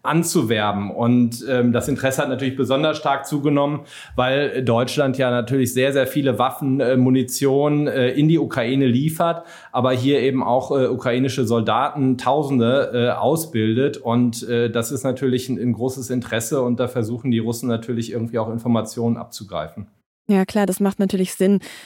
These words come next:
Speaker 2: Sind denn die deutschen Sicherheitsbehörden dann darauf vorbereitet? Innenministerin Nancy Faeser hat ja die Behörden jetzt in dem aktuellen Fall gelobt und gesagt, sie hätten russische Spionage in Deutschland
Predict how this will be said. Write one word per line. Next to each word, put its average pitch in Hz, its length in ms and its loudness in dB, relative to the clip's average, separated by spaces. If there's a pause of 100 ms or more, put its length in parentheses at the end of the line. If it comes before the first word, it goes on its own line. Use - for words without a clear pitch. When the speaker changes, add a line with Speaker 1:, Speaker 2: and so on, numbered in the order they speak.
(340)
Speaker 2:
Sind 214 260 4
denn 254 120 6
die 233 100 4
deutschen 220 380 4
Sicherheitsbehörden 208 1120 2
dann 196 240 6
darauf 190 360 2
vorbereitet? 165 840 0
Innenministerin 180 640 4
Nancy 180 260 2
Faeser 196 320 4
hat 180 100 2
ja 180 220 4
die 190 140 -2
Behörden 185 360 4
jetzt 175 200 2
in 180 60 0
dem 170 160 0
aktuellen 202 460 0
Fall 185 240 0
gelobt 180 520 2 (360)
und 196 100 2
gesagt, 190 260 2
sie 190 80 2
hätten 185 160 0
russische 196 400 2
Spionage 185 560 2
in 170 80 2
Deutschland 180 580 2